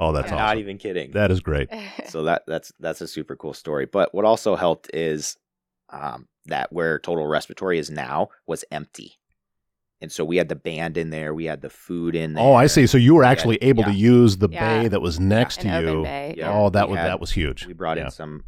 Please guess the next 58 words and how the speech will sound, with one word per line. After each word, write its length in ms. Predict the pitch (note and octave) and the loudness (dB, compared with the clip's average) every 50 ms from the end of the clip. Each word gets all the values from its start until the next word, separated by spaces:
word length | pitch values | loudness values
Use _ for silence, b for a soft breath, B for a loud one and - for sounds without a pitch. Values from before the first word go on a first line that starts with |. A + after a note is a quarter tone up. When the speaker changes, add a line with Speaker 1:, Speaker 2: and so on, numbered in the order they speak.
| - | -20
Speaker 2:
high 300 | - - - D#2+ D#2 D#2+ | -20 -16 -12 -12 -10 -10
top, 360 | - - E2 D2+ D2+ D2+ _ _ _ - | -10 -10 -8 -8 -8 -8 _ _ _ -16
uh, 240 | C#2+ D2 C#2+ C2+ B1+ _ - | -12 -10 -10 -10 -12 _ -10
bar 160 | D#2+ E2 E2 | -8 -8 -8
tables 400 | - - D2 D2+ D2+ E2 E2 - | -8 -8 -8 -6 -6 -6 -8 -8
'cause 160 | - D2+ C#2 | -10 -12 -8
we 80 | D2+ D#2 | -6 -6
had 100 | D2+ C2 | -6 -6
made 180 | C#2 D2 D2+ D2+ | -8 -8 -8 -8
a 40 | |
connection 600 | D#2 - - D2 D2+ D2+ - - - D2 D#2+ D#2 | -10 -12 -12 -12 -12 -12 -12 -14 -14 -14 -12 -10
with 180 | D2 D2+ D2+ _ _ | -10 -12 -12 _ _
some 240 | - - D#2 D2 D2 | -16 -14 -12 -12 -10
of 60 | D2 | -10
the, 140 | D2 D2 - _ _ _ _ - | -12 -12 -14 _ _ _ _ -20
uh, 200 | C#2+ C#2+ C#2+ D2 - | -16 -16 -16 -14 -10
restaurant 460 | - D#2+ D2+ - - D2 D2+ D2+ D2+ | -10 -10 -10 -10 -12 -12 -12 -12 -12
or 40 | D#2 | -12
bar 260 | D2 C#2+ D#2 D#2 D#2 | -12 -10 -10 -8 -8
owners 280 | D#2+ D#2 D#2 D#2+ D2+ - | -10 -10 -10 -12 -12 -12
in 100 | D#2+ D#2 | -12 -14
town, 320 | - - D2+ C#2 D#2 E2+ E2+ | -12 -12 -10 -8 -6 -6 -6
and 160 | C2+ C2+ C#2 | -8 -10 -16
it's 120 | - - - | -20 -20 -18
like, 180 | C#2+ C#2+ C#2+ | -16 -16 -14
"Hey, 140 | D2 D2 - | -12 -14 -14
can 140 | - - - | -14 -16 -20
we 80 | C#2+ C#2 | -20 -18
borrow 280 | C2+ C2+ C#2+ D2+ D2+ | -16 -12 -10 -10 -10
some 160 | C#2+ - - C#2+ | -10 -12 -16 -18
high 140 | D2 D#2 D2 | -18 -18 -18
top 240 | - - C#2+ C#2 - | -16 -18 -18 -18 -18
tables 320 | - C#2 D2 D#2 E2 D#2+ | -18 -16 -16 -14 -16 -16
for 140 | - - C#2 | -16 -16 -16
our 80 | C#2 | -12
ribbon 240 | C#2+ D#2 D#2+ - D#2+ | -10 -10 -10 -10 -12
cutting?" 380 | - - D#2 D#2 E2 F2 F2 D2+ | -14 -12 -12 -10 -10 -10 -10 -12
And, 100 | C2+ C2 _ _ _ _ _ _ _ _ _ _ _ _ - | -14 -16 _ _ _ _ _ _ _ _ _ _ _ _ -20
like, 180 | - - - | -20 -12 -8
it, 160 | - D#2+ - _ _ _ _ _ - | -8 -8 -8 _ _ _ _ _ -10
it 100 | - F2+ | -8 -8
was 140 | G#2 - | -8 -8
cool. 260 | - - E2+ G2 - _ _ - | -6 -4 -4 -4 -4 _ _ -12
Speaker 3:
We 220 | G3+ G3+ G3+ G#3+ | -8 -6 -4 -2
were, 160 | A3 A3+ G#3+ - | 0 0 0 0
yeah, 280 | - F3+ F3+ E3+ F3 - - | 2 2 2 4 2 2 0
I 100 | G3+ G#3 | -2 -2
think 280 | G#3 - G#3 A3+ A3+ - | -2 -2 -4 -6 -4 -2
our 100 | - G3 | -4 -4
strategy 400 | G3+ - - E3+ E3 E3+ F3 F3 | -2 -2 -2 -4 -4 -4 -4 -4
was 200 | D#3+ E3+ E3 - | -2 -2 -2 -2
make 220 | - F3+ F3 E3+ - | -4 -4 -4 -4 -4
friends 300 | - F3 E3+ E3 E3 - | -4 -2 -2 -2 -2 -4
with 120 | D#3 - | -8 -6
literally 360 | E3 E3 D#3+ D#3+ D3+ D3+ D3+ | -6 -6 -4 -4 -4 -4 -4
everybody. 420 | D3 C#3+ C#3+ C#3+ C#3 C3+ - E3+ B3 | -4 -2 -2 -2 -2 2 4 4 4
<laughs> 120 | C#4+ - | 4 4
Speaker 2:
Mm-hmm. 260 | - D#4 C#4+ - - | 2 2 2 2 2